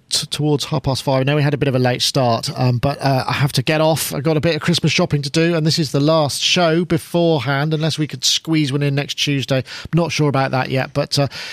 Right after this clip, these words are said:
let's assume not for the time being. We might pull it together, uh, but I wanna say thank you very much to everybody for listening. And also thank you sort of for the year, really, 'cause we won't be back until January. Uh, and I wanna say thank you to all for listening and, uh,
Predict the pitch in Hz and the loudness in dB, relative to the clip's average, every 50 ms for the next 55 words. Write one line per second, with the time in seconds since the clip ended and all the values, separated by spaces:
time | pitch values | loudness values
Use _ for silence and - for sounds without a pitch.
0 | - - - 160 185 190 - 190 160 - 196 185 175 165 165 170 151 143 170 - | -14 -6 0 0 2 2 2 2 2 4 4 4 4 4 4 4 2 2 0 -2
1 | - - - _ _ _ _ _ _ _ _ _ _ _ _ _ _ _ _ _ | -6 -8 -10 _ _ _ _ _ _ _ _ _ _ _ _ _ _ _ _ _
2 | - - 156 139 - - 160 147 147 135 139 139 147 156 175 202 196 175 - 165 | -4 -2 -2 0 0 0 0 0 2 2 2 2 4 4 2 2 0 0 0 0
3 | 165 156 139 - 127 147 143 135 131 139 - - - - - - - 151 151 143 | 0 -2 -2 -4 -2 0 0 0 0 -2 -2 -6 -12 -14 -6 -2 -2 0 0 2
4 | 165 165 165 175 180 160 - 165 156 139 - 170 170 147 151 147 151 143 143 135 | 2 2 4 4 2 2 2 0 0 0 0 -2 -2 -2 -2 -2 0 0 0 -2
5 | - - - - 127 127 110 135 127 120 - 127 123 123 - - 127 123 135 151 | -2 -4 -4 -2 -2 0 0 0 0 0 -2 -2 -4 -4 -4 -2 -2 -2 0 2
6 | 175 202 226 240 - - 160 143 139 - 185 180 170 - 160 147 131 - - - | 2 2 4 4 2 2 0 0 0 0 -2 -2 0 0 0 -2 -2 -2 -2 -2
7 | - 175 - 127 - - - 160 131 123 120 151 185 190 135 107 107 113 117 107 | -2 -2 -4 -6 -6 -4 -4 -2 -2 0 2 2 2 2 2 2 0 0 0 2
8 | 113 120 - 135 131 110 123 139 131 147 156 147 - 131 - 147 127 - - 135 | 0 0 0 -2 -2 0 0 0 0 0 0 0 -2 -2 -2 -2 -2 -4 -4 -6
9 | 117 - - 131 120 - 151 139 143 139 127 117 107 107 110 113 113 - - - | -6 -2 -2 -2 0 0 0 0 0 0 0 2 2 2 2 0 0 -2 -4 -4
10 | 117 110 110 104 - - 123 123 123 123 120 - - 135 147 165 165 170 147 - | -2 -2 -2 -2 -4 -4 -4 -4 -4 -4 -6 -6 -6 -6 -4 -2 0 0 0 0
11 | - 123 120 - 147 143 127 - 131 127 - - - 139 135 - - 180 165 160 | -2 -2 -4 -4 -6 -6 -6 -10 -14 -16 -12 -8 -6 -4 -4 -4 -2 0 2 4
12 | 151 139 120 - - 127 135 127 - - 110 104 104 98 - - - - - - | 4 4 2 0 0 0 0 0 -2 -4 -6 -8 -8 -10 -12 -16 -20 -20 -20 -12
13 | - - 120 123 127 123 123 120 117 113 113 - | -6 -4 -2 -2 -2 -2 -2 -2 -2 -2 -4 -4